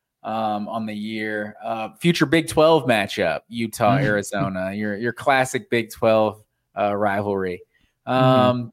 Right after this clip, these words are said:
Speaker 1: keep speaking of the Big Twelve, let's go to the Sunflower State, Kansas and Kansas State. Uh, Kansas comes into this one a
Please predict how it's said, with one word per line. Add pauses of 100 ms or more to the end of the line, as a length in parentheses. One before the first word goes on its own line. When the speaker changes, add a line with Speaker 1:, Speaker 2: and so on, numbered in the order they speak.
Speaker 1:
keep
speaking
of
the
Big
Twelve, (220)
let's
go
to
the
Sunflower
State, (600)
Kansas
and
Kansas
State. (500)
Uh, (720)
Kansas
comes
into
this
one (100)
a